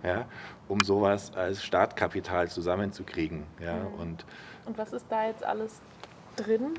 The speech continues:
Speaker 2: Wie kann man sich das vorstellen, wenn man das Kartoffelkombinat noch nie
Speaker 1: Ja, das sind,
Speaker 2: gesehen hat?
Speaker 1: das sind mal sieben Hektar Fläche, die wir gekauft haben. Dazu haben wir noch weitere Pachtfläche, im Moment elf Hektar.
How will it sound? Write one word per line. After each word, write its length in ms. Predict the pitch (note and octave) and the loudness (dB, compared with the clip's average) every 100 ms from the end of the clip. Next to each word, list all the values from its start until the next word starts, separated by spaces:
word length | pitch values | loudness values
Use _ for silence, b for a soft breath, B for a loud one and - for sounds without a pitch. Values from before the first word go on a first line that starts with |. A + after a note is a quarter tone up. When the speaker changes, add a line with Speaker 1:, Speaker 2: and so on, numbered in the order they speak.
| - B B B B B - | -8 B B B B B -12
Speaker 2:
Wie 100 | A3 | -12
kann 200 | - A3 | -6 -4
man 140 | A3 | -4
sich 120 | G#3+ G#3 | -6 -12
das 120 | A3+ - | -14 -6
vorstellen, 580 | G#3+ A3 A3+ A#3+ A#3 A3+ | -2 -2 -2 -6 -6 -6
wenn 100 | A3 | -8
man 140 | A3 | -10
das 160 | A3+ - | -10 -12
Kartoffelkombinat 960 | A3+ - A3+ A3+ - A3+ A3 G#3+ G#3+ A3+ | -10 -10 -10 -12 -12 -12 -10 -8 -8 -10
noch 120 | A3 A3+ | -10 -8
nie 180 | A#3 A#3 - B B B B B - - - - A2+ | -8 -10 -14 B B B B B -20 -18 -14 -4 6
Speaker 1:
Ja, 160 | A2+ | 8
das 140 | A#2 A#2 | 6 4
sind, 180 | A#3+ | 2
Speaker 2:
gesehen 280 | A3 A3 A#3 | 4 2 0
hat? 80 | - | -2
Speaker 1:
das 120 | A2 | 0
sind 200 | - B2 | 2 2
mal 160 | B2+ A2+ | 4 2
sieben 420 | G#2+ A2+ C3 C3 | 2 -2 0 0
Hektar 420 | A#2 A#2+ - G#2 | 2 0 2 2
Fläche, 680 | G#2+ G#2 A2+ B2+ A#2+ A#2 A#2+ - - | 2 4 4 8 8 8 4 -2 -4
die 140 | G#2+ | 2
wir 100 | G2+ | 4
gekauft 560 | G2 F2 G2+ A#2+ D3 - | 2 2 6 6 4 2
haben. 380 | C3 C3+ C#3+ C#3+ - - | 4 4 2 -8 -12 0
Dazu 340 | G#2 G2+ G#2+ | 0 2 2
haben 120 | G2+ G#2 | 4 4
wir 100 | G2+ | 4
noch 180 | G2 - | 2 2
weitere 300 | F#2+ G2 F#2 | 2 0 -6
Pachtfläche, 720 | - - - - A#2 A#2 B2+ | -6 -10 -10 -2 0 4 4
im 100 | G2+ | 4
Moment 400 | G2 F#2 F#2+ F#2+ | 0 -4 -6 -4
elf 240 | G2 A2 - | -2 -2 -2
Hektar. 460 | A#2+ - A2 A2 | -4 2 4 4